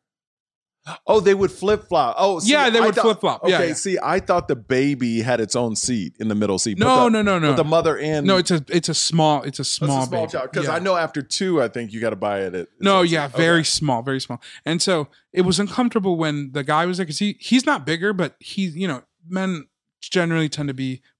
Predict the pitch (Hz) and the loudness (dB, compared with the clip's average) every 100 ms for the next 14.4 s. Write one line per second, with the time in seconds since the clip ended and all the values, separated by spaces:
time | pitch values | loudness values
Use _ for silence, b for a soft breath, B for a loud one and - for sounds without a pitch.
0 | - 156 143 135 131 131 - - 139 135 | -4 -2 -2 -4 -6 -10 -14 -8 -4 -2
1 | 110 160 139 - 131 123 135 b b b | -2 -2 -6 -6 -10 -10 -12 b b b
2 | 160 151 170 156 165 165 151 143 147 165 | -4 2 2 2 -2 -6 -6 -4 -4 -4
3 | 180 196 190 202 208 196 180 196 247 240 | -4 -4 -4 -4 -4 -4 -4 -2 -2 -2
4 | - 233 240 196 139 139 147 143 139 131 | -4 0 0 0 -2 -4 -4 -6 -8 -10
5 | - 147 147 135 151 143 123 123 147 - | -12 -12 -12 -10 -10 -10 -10 -8 -10 -12
6 | B B 196 226 214 175 170 175 160 139 | B B 4 4 2 0 0 0 0 0
7 | 131 127 127 113 110 104 - - _ B | 0 -4 -4 -6 -10 -14 -18 -20 _ B
8 | B 156 175 170 147 - 156 - - 98 | B -2 0 0 -2 -2 -2 -4 -8 -10
9 | 90 _ _ _ - 175 170 214 214 - | -16 _ _ _ 0 2 2 0 0 -4
10 | 156 135 - 151 147 180 190 180 180 175 | -4 -6 -6 -6 -2 0 0 0 -2 -2
11 | 156 - _ _ _ - 151 - - 175 | -2 -6 _ _ _ -8 -4 -2 0 2
12 | 156 - 139 131 - 180 196 156 139 135 | 2 0 0 0 -2 -2 0 -2 -2 -6
13 | 131 131 131 127 123 123 - 127 123 135 | -6 -4 -4 -4 -4 -6 -6 -10 -8 -8
14 | 143 143 147 - | -6 -6 -6 -10